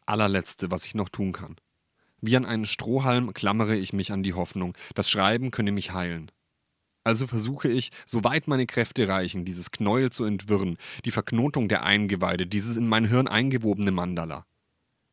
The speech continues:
Wenn das Schreiben eine Therapie ist, wie man sagt, wenn es heilen kann, dann müsste es dies jetzt tun können. Ich werde Seite um Seite vollschmieren, werde die Blätter wie Verbandmull benutzen, den nicht Tinte tränkt,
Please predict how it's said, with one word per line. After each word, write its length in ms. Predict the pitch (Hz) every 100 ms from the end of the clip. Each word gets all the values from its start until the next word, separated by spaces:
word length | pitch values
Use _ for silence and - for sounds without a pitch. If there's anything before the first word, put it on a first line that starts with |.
| _
Wenn 80 | 104
das 180 | 104
Schreiben 440 | - 104 107 143 156
eine 180 | 120 117
Therapie 560 | 120 107 101 - 151
ist, 300 | 104 98 -
wie 80 | 98
man 180 | 92 90
sagt, 340 | 87 90 107 - - -
wenn 120 | 113
es 220 | 117 -
heilen 320 | 110 127 131
kann, 360 | 113 113 113 117 - _ _ -
dann 160 | 104
müsste 280 | 113 120 127
es 140 | 95
dies 360 | - 113 113 -
jetzt 300 | 101 98 -
tun 220 | - 92
können. 320 | 87 85 - - _ _ _ _ _ _ _ _
Ich 140 | -
werde 200 | 113 120
Seite 420 | 113 98 123 143 120
um 120 | 107
Seite 320 | 92 95 95
vollschmieren, 580 | - 82 85 - 90 82 151 127
werde 200 | 110 113
die 120 | 113
Blätter 360 | 110 110 127 110
wie 80 | 104
Verbandmull 680 | 101 - 101 107 - 101 95
benutzen, 480 | 92 98 95 -
den 160 | 101 98
nicht 180 | 95 -
Tinte 360 | 143 143 139
tränkt, 360 | - 117 107 110